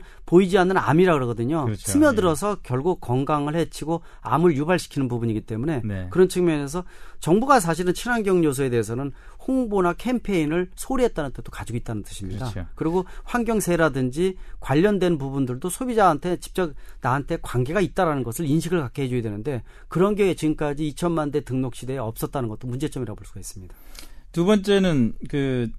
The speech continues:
Speaker 2: 디젤에만 문제가 있는 거는 맞습니까?
Speaker 1: 맞습니다.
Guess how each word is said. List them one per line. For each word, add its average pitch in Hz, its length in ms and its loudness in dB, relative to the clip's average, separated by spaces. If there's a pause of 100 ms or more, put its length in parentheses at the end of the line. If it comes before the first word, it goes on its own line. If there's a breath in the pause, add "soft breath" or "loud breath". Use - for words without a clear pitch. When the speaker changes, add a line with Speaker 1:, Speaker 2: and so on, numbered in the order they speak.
(680)
Speaker 2:
디젤에만 185 1080 6
문제가 156 340 4
있는 147 260 4
거는 151 180 0
맞습니까? 113 480 -2 (200 soft breath)
Speaker 1:
맞습니다. 170 520 2